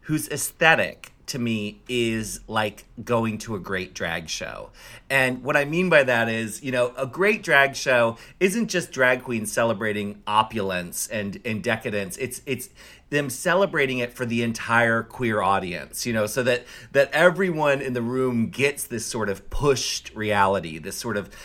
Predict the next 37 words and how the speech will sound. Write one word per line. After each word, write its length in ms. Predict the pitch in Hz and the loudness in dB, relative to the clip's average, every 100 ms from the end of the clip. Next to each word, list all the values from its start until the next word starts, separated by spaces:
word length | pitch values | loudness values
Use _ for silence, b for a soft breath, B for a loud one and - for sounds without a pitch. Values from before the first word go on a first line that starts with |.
| B - | B -8
this 200 | 120 120 | -6 -4
mockery 840 | 120 120 123 139 - 123 104 98 | -2 4 6 6 2 0 0 -2
of 220 | 104 92 | -2 -4
normalcy, 800 | 98 101 101 98 98 - 92 80 | -4 -2 -2 -4 -6 -8 -8 -8
and 120 | 80 95 | -8 -8
this 140 | 95 | -8
sort 220 | - 120 | -4 -4
of, 160 | 104 - B B | -4 -6 B B
you 160 | - 117 | -4 0
know, 180 | 110 104 | 0 0
we're 380 | 104 147 175 139 | 0 6 6 6
going 320 | 135 123 113 | 0 -2 -2
to 100 | 117 | -4
do 200 | 123 123 | -2 -2
everything 480 | 113 117 113 107 95 | 0 -4 -4 -6 -4
bigger, 400 | 160 143 131 110 | -2 0 0 0
we're 100 | 107 | -2
gonna 220 | 113 104 | -4 -2
do 160 | 110 | -4
it 160 | 104 92 | -6 0
better, 280 | 160 151 135 | 0 2 0
we're 140 | 123 | -2
gonna, 220 | 117 113 B B - | 0 -2 B B -4
we're 100 | 131 | -2
gonna 160 | 131 | 0
take 320 | 117 165 165 - | -2 0 -2 -2
femininity 680 | 147 135 123 123 120 117 110 | -6 -4 -2 -2 0 0 0
and 100 | 107 | -2
we're 80 | |
gonna, 300 | 104 113 107 117 | -2 -2 -2 -6
we're 140 | 113 | -4
gonna 160 | 120 117 | -2 0
make 180 | 117 120 | -2 -6
it 160 | - | -10
crazy, 720 | - - 139 156 160 143 104 95 | -10 -8 -2 -2 -2 -4 -6 -6
you 180 | 92 | -4
know. 220 | 104 98 | -2 -4